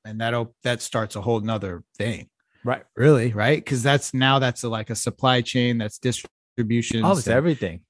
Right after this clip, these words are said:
Speaker 1: so then it goes, we, we, at this point, though, you do have to realize that, that I believe at that point it'll go, like, corporate.
Speaker 2: Well, I think it, yeah, you
Speaker 1: Maybe,
Speaker 2: know,
Speaker 1: I don't
Speaker 2: that's
Speaker 1: know.
Speaker 2: a
Speaker 1: Maybe not, like,
Speaker 2: possibility.
Speaker 1: right away,
Speaker 2: No,
Speaker 1: but,
Speaker 2: you're
Speaker 1: like,
Speaker 2: right.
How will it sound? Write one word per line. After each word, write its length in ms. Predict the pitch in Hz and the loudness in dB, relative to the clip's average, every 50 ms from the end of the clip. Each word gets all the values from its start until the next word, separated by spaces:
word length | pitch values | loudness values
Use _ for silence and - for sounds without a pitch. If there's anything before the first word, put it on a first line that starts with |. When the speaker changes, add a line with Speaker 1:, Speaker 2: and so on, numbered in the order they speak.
| _ - | _ -2
Speaker 1:
so 160 | - 131 123 | 0 2 4
then 160 | 123 139 135 | 4 4 4
it 220 | 127 120 - - 117 | 4 2 0 -2 -2
goes, 340 | 123 123 120 117 113 110 - | 0 0 0 0 -2 -2 -2
we, 200 | 123 131 123 107 - - _ _ | -2 -2 -2 -4 -8 -14 _ _
we, 280 | 135 131 131 127 123 - | 0 2 2 0 0 -4
at 200 | 117 120 117 - | -6 -8 -6 0
this 220 | - 202 226 - | 2 2 2 4
point, 260 | - - 214 190 165 - | 2 2 2 2 2 2
though, 60 | 147 | 2
you 140 | 135 135 131 | 2 2 2
do 100 | 120 135 | 0 0
have 160 | 123 113 - | -2 -2 -4
to 80 | - 127 | -6 -4
realize 300 | 156 - 160 120 110 107 | -2 0 0 0 -2 -4
that, 140 | 110 107 113 _ 127 120 | -6 -8 -8 _ -12 -6
that 260 | 117 120 120 120 - - _ _ - | -4 -2 -2 -4 -6 -10 _ _ -4
I 80 | 127 120 | -4 -2
believe 300 | 110 120 127 127 117 113 | 0 2 2 2 2 0
at 200 | 107 107 104 - | -2 -4 -4 -2
that 180 | 123 139 139 - | 0 0 0 0
point 200 | 139 117 110 107 | 0 -2 -2 -4
it'll 160 | 101 98 95 | -6 -8 -8
go, 140 | 95 95 92 | -8 -8 -8
like, 180 | 87 78 73 - | -8 -10 -12 -8
corporate. 540 | - - 110 110 95 - 82 - - - - _ _ _ _ _ _ _ _ _ _ _ _ _ _ _ - | -4 -2 -2 -2 -2 -4 -8 -10 -10 -12 -16 _ _ _ _ _ _ _ _ _ _ _ _ _ _ _ -4
Speaker 2:
Well, 520 | 151 151 160 175 170 165 156 151 151 143 160 | 0 4 6 8 8 8 8 6 6 4 2
I 120 | 170 165 | -2 -2
think 260 | 151 202 208 190 185 | -2 -2 -4 -2 -2
it, 160 | 156 143 - - | -4 -4 0 4
yeah, 180 | 151 151 143 131 | 6 6 8 8
you 80 | 139 | 8
Speaker 1:
Maybe, 120 | - - - | 8 6 6
Speaker 2:
know, 40 | 123 | 6
Speaker 1:
I 120 | 117 175 190 | 6 8 8
don't 140 | - - - | 10 8 8
Speaker 2:
that's 120 | - 107 | 6 2
Speaker 1:
know. 40 | 127 | 4
Speaker 2:
a 20 | |
Speaker 1:
Maybe 240 | 151 - - 202 196 | 6 8 8 8 8
not, 120 | 196 180 | 8 8
like, 120 | 185 180 160 | 8 8 6
Speaker 2:
possibility. 80 | - 160 | 6 6
Speaker 1:
right 160 | 165 165 160 | 6 6 6
away, 220 | 156 156 165 175 202 | 6 6 6 6 8
Speaker 2:
No, 60 | 269 | 8
Speaker 1:
but, 80 | 277 240 196 | 8 8 8
Speaker 2:
you're 80 | 180 | 6
Speaker 1:
like, 120 | 143 143 143 | 6 6 4
Speaker 2:
right. 260 | 151 147 117 92 - | 4 4 4 2 -2